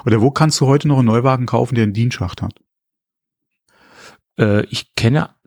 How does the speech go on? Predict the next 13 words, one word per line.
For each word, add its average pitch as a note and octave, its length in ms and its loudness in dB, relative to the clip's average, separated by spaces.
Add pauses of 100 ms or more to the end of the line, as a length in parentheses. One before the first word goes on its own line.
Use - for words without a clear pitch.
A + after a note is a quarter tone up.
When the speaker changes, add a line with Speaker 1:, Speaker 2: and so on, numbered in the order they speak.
(100)
Speaker 2:
keinen, B2+ 520 0
ehrlich G2+ 400 -4
gesagt, A2+ 440 -8
aber A#2+ 100 0
das A#2+ 140 0
hat C#3+ 100 -2
nichts - 240 -2
zu D3 160 0
sagen, B2+ 500 0 (120)
also. A#2 320 2 (300)
<laughs> F3+ 100 2 (1040)
Ja. A#2+ 80 0
Speaker 1:
Nee, D#3 240 4